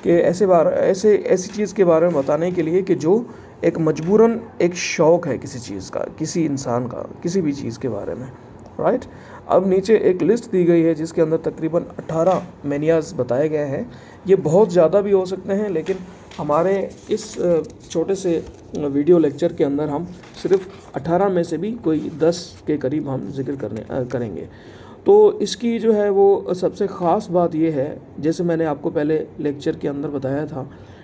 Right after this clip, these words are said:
कि ये जो है prefixes और suffixes को जहन में रखते हुए अगर आप पढ़ेंगे तो आपके लिए easy रहेगा।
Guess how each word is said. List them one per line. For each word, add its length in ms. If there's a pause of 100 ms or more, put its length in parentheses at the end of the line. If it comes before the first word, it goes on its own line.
(200)
कि 60
ये 280
जो 140
है 180
prefixes 600
और 300
suffixes 640
को 140
जहन 240
में 160
रखते 260
हुए 200
अगर 200
आप 180
पढ़ेंगे 380 (500)
तो 80
आपके 260
लिए 160
easy 180
रहेगा। 400